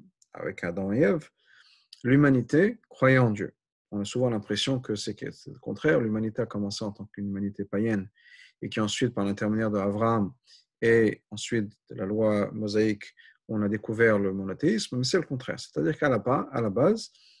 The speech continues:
avec Adam et Ève, Noé, et cetera, l'humanité est monolithique. L'humanité croit en Dieu, en un Dieu unique, infini, qui est le, le Dieu du judaïsme.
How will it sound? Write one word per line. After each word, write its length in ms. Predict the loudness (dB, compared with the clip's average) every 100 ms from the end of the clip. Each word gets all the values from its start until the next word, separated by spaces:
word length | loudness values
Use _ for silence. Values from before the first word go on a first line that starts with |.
| _ _
avec 240 | -4 0 2
Adam 240 | 2 2
et 80 | 4
Ève, 300 | 4 4 -2
Noé, 360 | -2 2 2
et 40 | 2
cetera, 500 | -4 -6 -2 -2 -2 _ -20 _ 2
l'humanité 840 | 4 6 6 4 4 4 4 0 _ _ _ _ _
est 360 | 4 6 4 -2 _ _ _ _ _ _ _ _
monolithique. 680 | 0 4 4 2 0 -2 -2
L'humanité 760 | -2 2 4 4 4 2 0 -2
croit 560 | -4 2 4 4 0 _ -4
en 160 | -2
Dieu, 380 | 0 2 0 -2 _
en 120 | -4
un 100 | -2
Dieu 180 | 0 0
unique, 320 | 0 0 -2 -6 -20 _ _ _ _
infini, 520 | -12 -6 0 0 0 -2
qui 100 | -2
est 40 |
le, 360 | 0 -2 -6 -14 -4
le 100 | 0
Dieu 160 | 4
du 100 | 4
judaïsme. 400 | 2 0 -6 -8